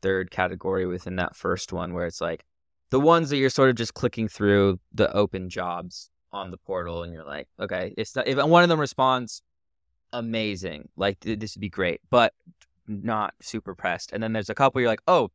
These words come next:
this seems interesting." Do a little bit more research, fill that stuff out, reach out to somebody, and then leave that on the back burner. Maybe that will get moved into category two where I'm now in contact with a recruiter. Uh,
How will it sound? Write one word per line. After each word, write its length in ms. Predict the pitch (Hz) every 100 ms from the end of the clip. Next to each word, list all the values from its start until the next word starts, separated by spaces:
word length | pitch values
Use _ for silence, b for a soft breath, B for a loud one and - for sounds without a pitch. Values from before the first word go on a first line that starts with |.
| _ _
this 160 | 147 143
seems 260 | 139 123
interesting." 800 | - 123 120 110 - 104 101 104 b b _
Do 140 | 123 120
a 20 |
little 240 | 117 120
bit 180 | 110 -
more 280 | 104 113 113
research, 680 | 107 104 - 104 98 - - _
fill 200 | 113 110
that 220 | 104 101
stuff 260 | - 101 95 -
out, 300 | 90 90 -
reach 220 | 98 95 -
out 260 | 98 95 -
to 60 |
somebody, 760 | 90 - 85 85 82 82 82 87 _ _ -
and 120 | 104
then 140 | 101
leave 200 | 95 98
that 220 | 98 95 95
on 100 | 95
the 80 |
back 320 | 85 85 85 -
burner. 300 | 87 85 85
Maybe 320 | 92 92 95
that 180 | 90 -
will 120 | 92
get 160 | -
moved 280 | 101 101 92
into 240 | 101 101 98
category 560 | - 92 92 87 87
two 400 | - - 95 87
where 160 | 85 85
I'm 220 | 85 87
now 180 | 85 85
in 200 | - 92
contact 520 | - 87 90 82 82
with 120 | 82
a 80 | 87
recruiter. 680 | 80 - - 82 78 67 - _ _ _ _ _
Uh, 380 | 104 98 92 78